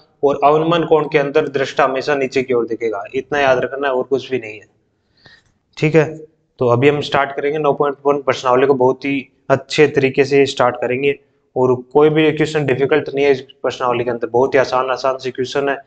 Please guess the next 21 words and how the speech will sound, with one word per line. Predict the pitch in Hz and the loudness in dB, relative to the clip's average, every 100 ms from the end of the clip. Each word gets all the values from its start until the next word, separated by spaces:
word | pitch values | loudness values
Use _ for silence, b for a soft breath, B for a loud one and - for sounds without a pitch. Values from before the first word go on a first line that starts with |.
| B B _ - | B B _ 0
एक | 139 | 2
दो | 143 143 | 2 2
question | 139 - 139 | 0 -4 -4
है | 143 | -2
जो | 135 | -2
difficult | 127 123 131 139 127 | -2 -4 -2 -2 0
है | 135 | -4
उनको | 135 131 | -2 -2
दो | 135 131 | 0 0
तीन | 139 135 | -2 2
बार | 131 | 2
practice | 131 127 - 135 | 2 -6 -4 -6
करोगे | - 127 123 | -4 -4 -2
तो | 123 | -2
वो | 123 | -2
भी | 123 | -2
आसान | 113 120 113 | -2 -2 -6
हो | 113 | -8
जाएगी, | 110 110 | -12 -14
ठीक | 110 | -6
है। | 143 | 0